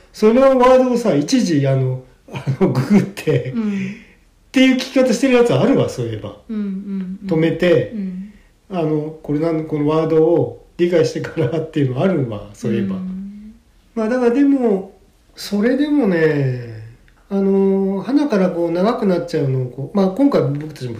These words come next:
Speaker 1: 二回に分けましたけども、
Speaker 2: はい。
Speaker 1: とにかくもう花から三本立てで、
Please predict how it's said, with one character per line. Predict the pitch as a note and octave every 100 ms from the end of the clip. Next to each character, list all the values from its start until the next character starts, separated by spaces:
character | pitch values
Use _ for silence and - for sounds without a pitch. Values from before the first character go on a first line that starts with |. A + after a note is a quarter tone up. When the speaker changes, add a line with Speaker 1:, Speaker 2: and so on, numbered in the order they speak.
| -
Speaker 1:
二 | C#3+
回 | C3 C#3
に |
分 | A2 A2+
け | -
ま | C3+
し | C3+ -
た |
け | A2 A#2
ど | B2
も、 | C#3 F#3 D#3
Speaker 2:
は | B3 G#3+
い。 | G3 G3+ _ _ _ _ -
Speaker 1:
と | D4
に | B3
か |
く |
も | E3 D3+ D3 -
う | -
花 | C4 C#4+
か |
ら | D3
三 | - F3 F#3
本 | F#3 F#3+
立 | F#3+
て | F#3 F#3+
で、 | G3+